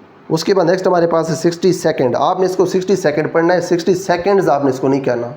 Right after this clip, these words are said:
ठीक है। तो हमने यहाँ पे दो रूल्स देख लिए। पहले रूल के अंदर हमने ये देखा कि आपने यूनिट्स के लिए सिंबल इस्तेमाल करने हैं, एब्रीविएशन इस्तेमाल नहीं करनी। दूसरा रूल यहाँ पे ये था कि जो सिंबल्स हैं उनकी आपने प्लूरल फॉर्म नहीं लिखनी,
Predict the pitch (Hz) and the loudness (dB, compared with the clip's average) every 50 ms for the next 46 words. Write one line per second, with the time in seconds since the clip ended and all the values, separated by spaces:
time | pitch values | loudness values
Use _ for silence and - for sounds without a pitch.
0 | - - - - - - - - - 139 127 131 170 196 196 - - - 135 131 | -16 -20 -20 -20 -20 -20 -20 -12 -8 -8 -4 -4 -4 -4 -4 -10 -12 -6 -4 0
1 | 143 156 156 147 143 151 151 156 160 156 139 135 139 147 156 165 165 165 147 139 | 2 2 2 2 2 2 2 2 2 2 2 2 2 2 4 4 2 2 2 2
2 | 160 165 165 175 180 196 202 202 202 - - - - - - - 151 156 180 185 | 0 2 2 2 2 2 2 0 -4 -10 -12 -18 -20 -20 -6 -2 0 2 2 4
3 | 170 165 175 185 185 185 175 170 175 165 165 160 143 170 170 175 170 165 165 160 | 4 4 4 2 2 2 2 2 2 2 2 2 2 2 2 2 2 2 0 0
4 | 165 156 156 156 160 151 139 151 175 180 185 - - 165 160 165 156 160 - 151 | 2 0 2 2 0 2 4 4 4 4 2 2 0 2 2 4 2 2 2 0
5 | 151 160 165 160 165 170 160 165 170 175 170 180 170 170 180 180 170 170 165 151 | 2 2 2 0 2 0 2 2 2 0 2 0 0 2 2 2 4 2 2 2
6 | 147 156 143 147 147 143 156 156 151 - 160 156 160 165 175 180 180 185 175 170 | 2 2 2 2 0 0 0 -2 0 0 0 2 2 2 2 2 2 0 2 2
7 | 196 208 202 - - - - - - - - - 131 151 185 196 - 220 208 185 | 2 2 2 -2 -8 -14 -20 -20 -20 -14 -10 -2 2 2 2 2 2 2 2 4
8 | 190 196 190 180 175 175 170 165 143 151 156 - 156 143 147 160 160 151 135 - | 2 2 4 2 2 2 2 2 2 2 2 2 0 0 2 2 2 2 2 2
9 | - 156 185 208 214 170 143 139 135 147 147 - - 165 165 170 165 175 160 160 | 2 2 2 2 2 2 2 2 2 0 -2 -4 0 0 0 2 2 2 2 2
10 | 175 170 170 - 180 220 233 214 180 - - 147 143 127 139 147 127 127 127 120 | 2 0 2 2 2 4 4 4 2 0 0 0 0 2 2 2 0 0 -2 -4
11 | 117 120 | -10 -10